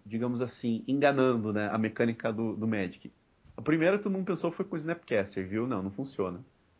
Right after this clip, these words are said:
Tá? Pra explicar um pouco mais técnico, por que que não funciona isso? Porque quando você usa o Snapcaster, você dá alvo pra uma carta,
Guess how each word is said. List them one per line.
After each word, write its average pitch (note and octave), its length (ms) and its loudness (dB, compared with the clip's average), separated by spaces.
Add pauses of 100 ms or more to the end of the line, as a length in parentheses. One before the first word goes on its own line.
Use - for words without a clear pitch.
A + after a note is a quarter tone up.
(240)
Tá? F2 160 -4
Pra - 180 0
explicar E3+ 360 0
um F3 60 -2
pouco F3+ 180 -2
mais F#3+ 160 -2
técnico, A#2 340 -2
por E3 160 0
que F#3+ 180 -2
que F#3+ 160 -4
não F3 160 0
funciona D#3 580 0
isso? - 200 -2
Porque - 180 -14
quando G#3 220 0
você C#3+ 480 0 (320)
usa C3 220 0
o - 20 -2
Snapcaster, C3 680 0
você A#2 220 -6
dá C3 100 4
alvo B2 300 4
pra - 80 -8
uma A2 160 -2
carta, C#3+ 500 2